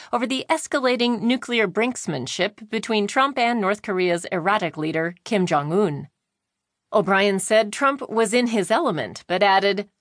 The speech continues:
"I don't think it's a good thing. Donald Trump in his element is someone who's living in his own private Idaho inside his own head.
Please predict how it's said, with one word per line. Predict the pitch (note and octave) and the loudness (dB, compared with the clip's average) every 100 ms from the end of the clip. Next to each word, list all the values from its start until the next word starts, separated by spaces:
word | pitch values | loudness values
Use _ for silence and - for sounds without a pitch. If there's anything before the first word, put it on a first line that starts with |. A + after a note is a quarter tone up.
| - | 2
"I | A3+ | 4
don't | C#4 E4 - | 4 0 -2
think | B3 B3 | -2 -2
it's | A3+ - | -2 -2
a | |
good | F3+ D3+ F#3 C3 | -2 2 0 0
thing. | - A3 F#3+ - C#3+ - _ E3 | -2 2 2 -2 -14 -20 _ 0
Donald | G#3+ A#3 G#3 F3 | 2 4 2 0
Trump | - A3 G3+ | 0 0 2
in | - G#3+ | 0 0
his | G3+ F#3 - | 0 -2 -2
element | A3 B3 F3 C#3+ C3+ | -2 0 0 -2 -6
is | - G#3+ A3+ | -2 0 0
someone | - C4 C4 C4 | 2 2 2 0
who's | A#3+ B3 B3+ | -2 -2 -2
living | B3+ B3+ | -2 0
in | B3 | 0
his | A#3+ A3+ | 0 0
own | B3 B3+ | -2 -2
private | - A#3 A#3+ B3+ - | 0 0 2 0 2
Idaho | G#3 G3+ F3+ D3 C#3+ E3 - | 2 4 2 2 0 -2 0
inside | A3+ B3 - A3 A3 | 0 0 2 2 2
his | A3+ G#3 | 0 2
own | G#3+ G#3+ | 4 4
head. | G#3 A#3 D3+ | 2 0 0